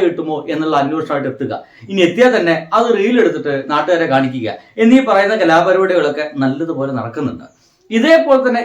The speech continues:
ഇറങ്ങി തിരിച്ചതാണ് ഈ ചെറുപ്പക്കാരും എന്നാണ് എനിക്ക് തോന്നിപ്പോകുന്നത്. പക്ഷേ പോലീസ് പിടിച്ചു. പോലീസ് പിടിച്ച് ഇവരോട് പിന്നെ അങ്ങോട്ടും ഇങ്ങോട്ടും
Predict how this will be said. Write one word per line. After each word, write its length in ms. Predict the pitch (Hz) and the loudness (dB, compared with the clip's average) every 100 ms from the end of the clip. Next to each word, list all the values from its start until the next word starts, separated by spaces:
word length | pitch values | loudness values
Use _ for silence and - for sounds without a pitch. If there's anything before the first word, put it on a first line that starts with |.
| 190 | 0
ഇറങ്ങി 260 | 185 208 254 214 | 0 2 0 -2
തിരിച്ചതാണ് 420 | 175 180 170 165 165 | -6 -4 -2 -2 -4
ഈ 40 | 196 160 | -6 -2
ചെറുപ്പക്കാരും 540 | 160 170 190 190 165 151 | -2 -2 -2 0 0 -2
എന്നാണ് 240 | 147 135 127 - _ - 135 | -2 0 -2 -6 _ -2 0
എനിക്ക് 220 | 147 165 | 2 0
തോന്നിപ്പോകുന്നത്. 500 | 123 131 123 101 92 131 | -2 -2 -4 -6 -10 -8
പക്ഷേ 200 | 127 156 - - _ - | -4 -2 -2 -8 _ -2
പോലീസ് 460 | 160 185 202 190 131 - | 2 4 2 -2 -8 -12
പിടിച്ചു. 280 | - - - _ _ _ | -14 -18 -18 _ _ _
പോലീസ് 400 | 208 254 302 262 262 | 2 4 4 2 0
പിടിച്ച് 300 | 247 214 240 240 208 | 0 0 0 0 -4
ഇവരോട് 420 | 190 226 240 226 226 226 - - | 0 2 4 2 2 -2 -10 -4
പിന്നെ 200 | 240 277 269 | 0 2 2
അങ്ങോട്ടും 340 | 277 320 269 | 4 2 2
ഇങ്ങോട്ടും 260 | 285 285 247 | 0 0 2